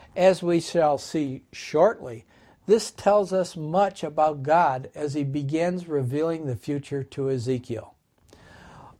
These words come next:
Over in Ezekiel, verse thirty-nine, uh, chapter thirty-nine and verse twenty-two, though,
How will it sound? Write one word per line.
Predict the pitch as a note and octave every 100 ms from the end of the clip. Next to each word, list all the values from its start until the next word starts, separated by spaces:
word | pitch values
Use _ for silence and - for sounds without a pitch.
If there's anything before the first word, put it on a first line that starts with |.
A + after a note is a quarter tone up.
| -
Over | F#3 G3+ G#3
in | F3+
Ezekiel, | D#3+ C#3+ F3 G3+ D#3 C#3 C#3+ - - _
verse | E3 E3 C#3+
thirty-nine, | - - - F3+ E3 D3+ D#3 F3 D#3+ C#3+ D3
uh, | D3+ C#3+ C#3 -
chapter | - F3+ F3 D3+
thirty-nine | C#3 E3 D3 C#3+ D3 F3 C#3+
and | C3
verse | C#3+ C#3+
twenty-two, | - - D#3 C#3 A#2 - B3 B3+
though, | G3 C3 B2 C#3+